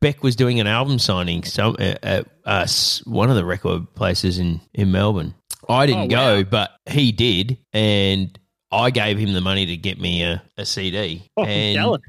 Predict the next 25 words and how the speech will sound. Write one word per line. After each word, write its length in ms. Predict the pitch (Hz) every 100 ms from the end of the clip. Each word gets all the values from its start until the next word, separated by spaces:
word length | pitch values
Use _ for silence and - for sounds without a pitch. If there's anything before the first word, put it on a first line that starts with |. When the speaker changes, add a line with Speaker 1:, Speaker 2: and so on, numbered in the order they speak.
| - - - _
Speaker 1:
Oh, 100 | 165
yeah, 280 | 151 175 123
oh, 160 | 143 -
oh, 280 | 147 - 151
it's 120 | -
signed, 380 | - 170 185 127
he 120 | 151
signed 420 | - 165 185 139
the 100 | 95 - _ _
cover, 420 | 131 135 80 - - -
and 100 | 127
it 120 | 127
says, 240 | 143 127
because 480 | - 143 147 135 143
my 140 | 139 135
friend's 300 | 156 143 131
name 320 | 127 117 113
was 120 | 104
Matt, 240 | 131 120
it 100 | 104
says, 220 | - 117 110
"To 180 | 147
Matt 240 | 120 117 113
and 220 | 113 107
Tom." 300 | 95 127 90